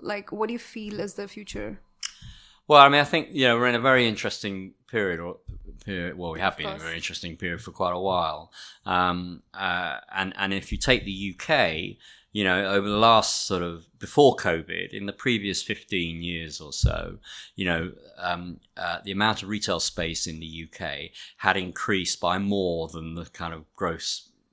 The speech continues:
Speaker 2: available, available spend, if you
Speaker 1: Right.
Speaker 2: like. And in the middle of that, the internet came along and removed a whole chunk of spend that used to go on in physical stores and put it on the internet. And I think that, that, that, that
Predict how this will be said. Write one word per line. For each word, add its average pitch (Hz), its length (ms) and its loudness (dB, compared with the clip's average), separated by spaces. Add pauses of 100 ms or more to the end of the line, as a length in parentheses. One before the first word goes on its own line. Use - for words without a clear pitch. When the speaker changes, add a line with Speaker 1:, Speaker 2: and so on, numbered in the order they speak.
(220)
Speaker 2:
available, 87 600 -6
available 85 500 -8
spend, 82 480 -4
if - 160 -20
you 214 80 -12
Speaker 1:
Right. 214 200 -8
Speaker 2:
like. - 80 -14 (420)
And - 120 2
in 101 120 2
the 104 40 4
middle 120 300 4
of 78 140 -4
that, 85 240 -2
the 101 120 2
internet 78 440 -4
came 80 240 -10
along 82 280 -4
and 90 140 0
removed 95 460 -2
a - 60 -10
whole 95 200 -8
chunk - 340 -4
of 85 80 -14
spend 85 380 -6
that 80 60 -12
used 107 300 -2
to - 60 -12
go 87 240 -2
on 82 140 -2
in 80 80 -8
physical 85 460 -8
stores 87 480 -8 (320)
and 82 120 -6
put - 140 0
it 78 100 -2
on 82 140 -2
the 85 80 -2
internet. 85 520 -4 (460)
And 101 140 0
I 101 60 6
think 127 260 2
that, 104 300 0
that, 101 320 2
that, 98 380 -2
that 95 200 -2